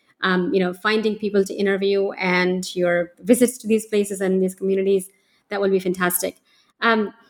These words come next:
can you give, and I don't imagine a lot of our readers to be necessarily very familiar with what's happening. So could you,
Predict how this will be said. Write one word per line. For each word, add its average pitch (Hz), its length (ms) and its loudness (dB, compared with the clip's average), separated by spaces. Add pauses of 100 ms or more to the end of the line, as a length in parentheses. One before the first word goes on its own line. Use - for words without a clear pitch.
(280)
can 277 160 -2
you 339 500 -2
give, 277 160 2
and 254 200 -4
I 262 60 2
don't 294 180 -4
imagine 254 480 -2
a 214 60 0
lot 214 340 2
of 208 100 -4
our 202 300 0
readers 214 400 0
to 226 120 -4
be 202 220 0
necessarily 196 560 0
very 196 220 -2
familiar 208 400 -2
with 202 120 -2
what's 190 300 -8
happening. 214 400 0
So 214 140 -6
could 214 180 -4
you, 320 380 -2